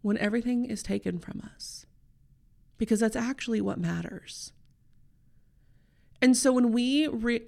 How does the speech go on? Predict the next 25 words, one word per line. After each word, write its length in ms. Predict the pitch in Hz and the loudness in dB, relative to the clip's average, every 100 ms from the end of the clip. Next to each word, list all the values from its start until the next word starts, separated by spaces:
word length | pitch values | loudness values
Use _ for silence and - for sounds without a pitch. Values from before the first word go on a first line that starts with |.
| - | -10
realize 1000 | 208 190 190 208 254 233 170 156 170 185 | -10 -6 -2 0 0 2 2 2 0 0
and 420 | 190 190 190 175 | 0 2 2 2
learn 640 | 190 285 202 160 170 285 - _ _ _ _ _ - | 2 2 2 2 2 0 -4 _ _ _ _ _ -6
who, 100 | 233 | -4
what 320 | 214 220 262 | 0 0 0
our 180 | 233 214 | 0 0
identity 500 | 202 190 196 196 190 - | 0 0 0 0 2 2
actually 600 | 226 320 - 190 170 - | 2 0 -2 -2 0 0
is, 600 | 170 52 240 349 - - - _ - | -2 0 0 -2 -6 -12 -20 _ 0
and 140 | 220 | 4
I'm 100 | 254 | 6
not 160 | 302 302 | 6 4
just 180 | 285 - | 0 0
saying 200 | 254 233 | 0 2
identity 400 | 220 226 220 208 | 2 2 2 2
in 100 | 208 | 0
Christ 340 | - 190 190 | 2 2 2
'cause 100 | 190 | 0
that's 180 | 196 - | -2 0
so 240 | - 202 | 0 0
easy 320 | 190 185 185 190 | 0 -2 0 0
and 80 | |
it's 100 | 190 | -2
been 140 | 190 185 | -2 -4
so, 460 | - 202 196 202 | -2 0 2 2